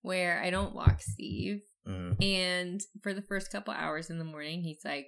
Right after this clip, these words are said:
Speaker 1: you know, pretty antsy and whiny and wants to get out.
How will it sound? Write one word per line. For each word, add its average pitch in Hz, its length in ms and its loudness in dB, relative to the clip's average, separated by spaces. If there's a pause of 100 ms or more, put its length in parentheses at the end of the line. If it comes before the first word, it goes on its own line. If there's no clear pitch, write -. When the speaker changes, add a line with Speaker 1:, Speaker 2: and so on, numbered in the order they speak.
Speaker 1:
you 165 140 -8
know, 139 200 -8
pretty 160 400 -8 (400)
antsy 302 760 6
and 214 180 6
whiny 196 440 2
and 185 140 -2
wants 180 260 -4
to 180 100 -4
get 175 160 -2
out. 208 440 2